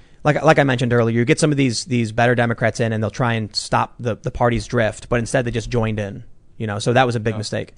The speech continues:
Speaker 1: So then I made a couple donations to some Republicans because they were fighting back directly against this.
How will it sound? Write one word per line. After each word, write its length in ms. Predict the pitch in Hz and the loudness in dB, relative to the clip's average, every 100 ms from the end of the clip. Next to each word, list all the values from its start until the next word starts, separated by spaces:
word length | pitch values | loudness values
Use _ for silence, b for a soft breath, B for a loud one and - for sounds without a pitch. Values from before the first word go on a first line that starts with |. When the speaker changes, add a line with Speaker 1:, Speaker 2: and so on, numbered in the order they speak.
| b b b | b b b
Speaker 1:
So 100 | 147 | 2
then 140 | 151 | 4
I 20 | 160 | 6
made 140 | 147 | 4
a 40 | |
couple 220 | 139 131 135 | 4 2 2
donations 500 | 127 123 113 117 - | 2 2 0 -2 -4
to 60 | |
some 160 | 120 110 | -4 -2
Republicans 600 | 107 127 131 127 131 120 | 0 2 2 0 0 -2
because 380 | 120 113 120 107 | -2 0 0 2
they 80 | 117 | 0
were 100 | 107 | 0
fighting 400 | - 120 117 113 | 0 2 2 0
back 400 | 110 107 - - - | 0 0 -4 -18 -8
directly 520 | 127 127 131 - 117 110 | -4 2 2 2 -2 -2
against 380 | 113 110 - | -2 -4 -4
this. 340 | 101 95 - | -8 -8 -8